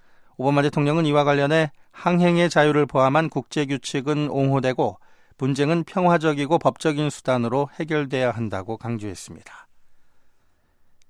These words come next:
세계 최대 산유국 네 개 나라가 국제유가 폭락을 막기 위한 산유량 동결에 합의했습니다.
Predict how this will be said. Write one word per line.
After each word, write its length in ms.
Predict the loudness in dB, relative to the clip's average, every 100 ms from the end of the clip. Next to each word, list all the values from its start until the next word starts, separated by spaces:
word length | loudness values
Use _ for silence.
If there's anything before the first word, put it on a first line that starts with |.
| _
세계 380 | -4 0 2 0
최대 400 | 0 2 4 4
산유국 560 | 2 2 2 2 2
네 180 | 2 0
개 80 | 2
나라가 460 | 4 4 4 2
국제유가 600 | 2 -4 -2 0 2 0
폭락을 500 | 0 -2 0 2 2
막기 400 | 0 0 -2 -4
위한 360 | -2 0 0 -2
산유량 760 | -8 -6 -2 -2 0 2 0 -2
동결에 540 | -4 -2 0 0 0 0
합의했습니다. 800 | -2 -2 -4 -4 -6 -6 -8